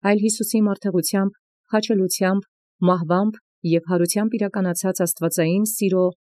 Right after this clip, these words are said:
փրկարար ներկայությունը մարդկանց մեջ։ Արքայությունը շնորհվել է մարդկությանը մարդկային կյանքի և պատմության մեջ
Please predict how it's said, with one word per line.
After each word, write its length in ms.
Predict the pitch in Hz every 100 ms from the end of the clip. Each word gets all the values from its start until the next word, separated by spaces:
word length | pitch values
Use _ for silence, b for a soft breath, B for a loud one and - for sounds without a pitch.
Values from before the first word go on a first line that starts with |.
| _ -
փրկարար 520 | 220 208 190 170 175
ներկայությունը 800 | 170 165 - 156 151 - 202 214
մարդկանց 480 | 160 143 - 143 -
մեջ։ 280 | 151 135 131 - _ _ _ _ _ _ _ _ _ _ -
Արքայությունը 540 | 175 202 196 247 226
շնորհվել 440 | 214 202 202 196 226
է 80 | 208
մարդկությանը 680 | 196 - 180 - 208 202
մարդկային 520 | 196 190 - 185 185
կյանքի 500 | 190 180 180 170 226 226
և 200 | 202 185
պատմության 600 | 180 175 170 - 196 202
մեջ 240 | 190 190